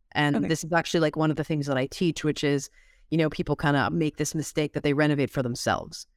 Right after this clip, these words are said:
Speaker 1: And for me, like, especially with, you know, low income tenants in not great areas, like, often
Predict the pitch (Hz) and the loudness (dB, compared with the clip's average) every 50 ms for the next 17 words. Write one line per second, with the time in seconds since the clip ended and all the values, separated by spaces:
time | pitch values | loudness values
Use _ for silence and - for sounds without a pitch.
0 | _ _ _ _ _ _ _ _ _ _ - 160 160 151 156 147 - - 165 160 | _ _ _ _ _ _ _ _ _ _ 0 2 2 2 2 0 -2 0 0 2
1 | 175 180 175 170 151 147 - 160 - - 160 151 - 170 156 160 151 - - - | 2 2 2 2 2 2 0 0 -2 -2 -2 -2 0 -2 0 0 -2 -2 -2 -2
2 | 170 165 147 143 143 147 139 147 156 147 147 139 - 160 147 143 - - 165 151 | -2 0 0 2 2 2 2 2 2 2 0 0 -2 -2 -2 -2 -2 -2 0 0
3 | 151 143 139 143 - - - - 151 147 147 160 156 143 131 135 - - 139 131 | 0 0 -2 -2 -6 -6 -6 -4 -2 0 0 2 2 2 0 0 0 -2 0 2
4 | 127 165 208 220 190 156 151 147 147 147 143 - _ _ _ _ _ _ - - | 2 4 4 4 4 4 2 0 -2 -2 -6 -10 _ _ _ _ _ _ -8 -4
5 | 156 160 160 - - 175 185 185 - - 175 170 170 165 165 - | -2 -2 -2 0 2 2 2 4 4 2 2 2 2 0 -2 -4